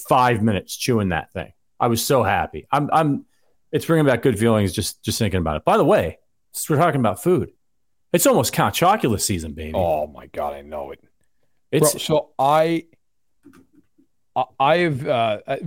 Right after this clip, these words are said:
Speaker 2: pretty much actually, I coincided when I started Sports Illustrated, so we haven't talked about this much. I gotta admit this,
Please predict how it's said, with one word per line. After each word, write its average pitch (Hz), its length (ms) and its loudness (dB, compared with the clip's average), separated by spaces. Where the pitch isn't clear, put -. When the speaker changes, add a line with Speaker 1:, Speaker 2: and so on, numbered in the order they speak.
Speaker 2:
pretty 285 180 2
much 160 180 -2
actually, 139 300 -2
I 98 80 -6
coincided 131 600 -2
when 90 80 -8
I 95 160 -12
started 110 360 -6
Sports - 260 -12
Illustrated, 95 440 -6
so - 60 -14
we 127 40 -2
haven't 120 160 -6
talked 135 260 -2
about 80 120 -10
this - 140 -20
much. - 240 -16
I 107 80 0
gotta 143 220 2
admit 117 320 -2
this, - 340 -4